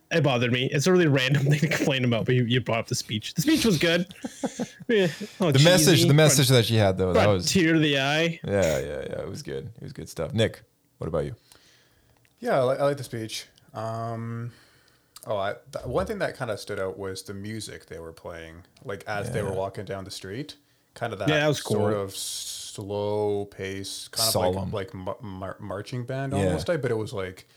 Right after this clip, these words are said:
Speaker 3: yeah, it was kinda, like, solemn, slow, kind of with, like, the trumpets and all that, and with their, so, and, and with her, like, y-, like, y-, like,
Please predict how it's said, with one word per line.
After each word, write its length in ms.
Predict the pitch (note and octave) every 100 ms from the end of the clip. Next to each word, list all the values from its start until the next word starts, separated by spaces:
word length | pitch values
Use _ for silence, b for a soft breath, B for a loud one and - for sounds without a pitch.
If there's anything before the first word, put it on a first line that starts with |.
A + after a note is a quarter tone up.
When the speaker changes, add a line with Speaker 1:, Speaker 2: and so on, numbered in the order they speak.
| b b b b b _ _
Speaker 3:
yeah, 180 | B2 G2
it 40 |
was 120 | F2+
kinda, 140 | - G2
like, 100 | F#2
solemn, 400 | - G2 G2 G2+
slow, 720 | - G2+ G2 F#2+ F#2+ F#2+ F#2+
kind 100 | F#2+
of 60 | F#2+
with, 160 | G2 F#2+
like, 100 | F#2
the 80 |
trumpets 560 | F2 - E2+ F#2 E2+ -
and 80 | F#2
all 140 | E2+ E2+
that, 600 | E2+ E2+ E2+ - - - -
and 280 | F2 E2 F2
with 220 | E2+ -
their, 340 | F2+ F2 F2+ - B B B B B B _
so, 160 | - -
and, 220 | G2 F#2+ F#2+
and 180 | G2+
with 120 | G2 G2
her, 260 | F#2+ F2 -
like, 220 | - - - _ _
y-, 180 | G#2+ G#2+ G2
like, 180 | F#2+ A2
y-, 120 | G#2 _
like, 180 | F#2